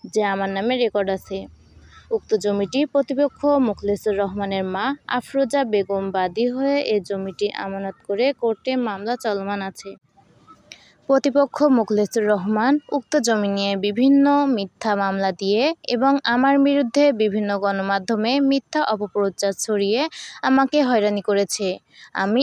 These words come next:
এর প্রতিবাদ জানাই। এ বিষয় নিয়ে বিবাদের বাড়িতে গেলে কাউকে না পাওয়ায় সাক্ষাৎ নেওয়া সম্ভব হয়নি। সাথে আছি আমি সাদিয়া, দৈনিক সাতক্ষীরা দিগন্ত।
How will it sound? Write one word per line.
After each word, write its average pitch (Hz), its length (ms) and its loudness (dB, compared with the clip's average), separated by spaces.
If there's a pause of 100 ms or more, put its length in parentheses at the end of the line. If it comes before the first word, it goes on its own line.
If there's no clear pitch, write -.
এর 208 160 0
প্রতিবাদ 196 480 0
জানাই। 185 360 -4 (440)
এ - 80 -2
বিষয় 196 340 -2
নিয়ে 196 280 -2 (340)
বিবাদের 254 460 4
বাড়িতে 196 400 2
গেলে 196 260 2 (160)
কাউকে 262 400 2
না 208 240 2
পাওয়ায় 190 420 2 (260)
সাক্ষাৎ 269 580 0
নেওয়া 196 240 0
সম্ভব 214 420 0
হয়নি। 202 420 -2 (1600)
সাথে 214 320 -4
আছি 208 220 -2
আমি 202 180 -2
সাদিয়া, 208 420 2 (340)
দৈনিক 262 340 4
সাতক্ষীরা 226 400 0
দিগন্ত। 196 400 0